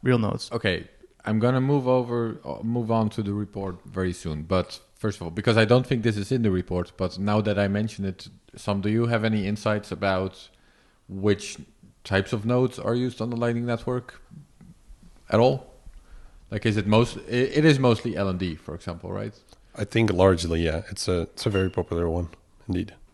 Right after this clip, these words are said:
Speaker 2: Yeah, but you don't have any
Speaker 3: No, I don't
Speaker 2: I,
Speaker 3: have any
Speaker 2: there, there wouldn't
Speaker 3: statistics.
Speaker 2: even be any statistics on
Speaker 3: Exactly,
Speaker 2: this,
Speaker 3: yeah.
Speaker 2: I, I guess I would assume.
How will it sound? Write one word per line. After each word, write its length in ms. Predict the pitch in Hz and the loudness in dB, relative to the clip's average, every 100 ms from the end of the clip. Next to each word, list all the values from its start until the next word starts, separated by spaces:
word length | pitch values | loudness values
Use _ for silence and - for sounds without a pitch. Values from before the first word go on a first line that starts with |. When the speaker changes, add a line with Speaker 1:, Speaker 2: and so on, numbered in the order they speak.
| _ | _
Speaker 2:
Yeah, 200 | 98 85 | -8 -8
but 200 | 87 95 | -4 -2
you 80 | 101 | 2
don't 200 | 101 95 | 2 2
have 140 | 98 | 0
any 300 | 92 90 87 80 - - - | 0 -2 -6 -10 -18 -20 -2
Speaker 3:
No, 220 | 104 98 | 4 6
I 40 | 95 | 6
don't 140 | 113 | 6
Speaker 2:
I, 20 | |
Speaker 3:
have 120 | 120 117 | 6 4
any 160 | 101 | 4
Speaker 2:
there, 160 | 92 135 | 4 2
there 160 | 98 135 | 4 6
wouldn't 260 | 160 165 | 6 6
Speaker 3:
statistics. 40 | 147 | 4
Speaker 2:
even 180 | 127 | 2
be 220 | 95 127 117 | 2 4 4
any 180 | 95 | 2
statistics 400 | - 95 92 - | -2 -4 -4 -2
on 60 | 110 | 0
Speaker 3:
Exactly, 420 | 101 104 107 90 | 4 4 4 2
Speaker 2:
this, 260 | 87 101 - | 2 0 -2
Speaker 3:
yeah. 60 | |
Speaker 2:
I, 40 | 101 | -6
I 40 | 98 | -4
guess 340 | 113 127 - | -4 -4 -4
I 40 | 110 | -4
would 140 | 110 | -2
assume. 340 | 110 123 131 | -4 -8 -8